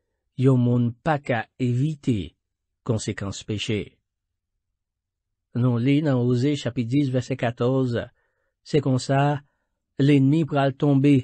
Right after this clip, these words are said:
sou moun nou yo. Y'a detwi tout fò nou yo. Se va tankou lè wa Chalman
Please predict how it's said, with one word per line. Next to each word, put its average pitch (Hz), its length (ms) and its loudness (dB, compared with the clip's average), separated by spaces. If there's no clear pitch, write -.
sou 139 240 2
moun 127 240 2
nou 127 160 2
yo. 117 200 0
Y'a 143 220 4
detwi 156 600 0
tout 135 220 -2
fò 131 160 2
nou 127 160 4
yo. 131 380 2
Se 143 100 0
va 127 180 2
tankou 143 380 2
lè 131 120 4
wa 123 200 0
Chalman 139 680 0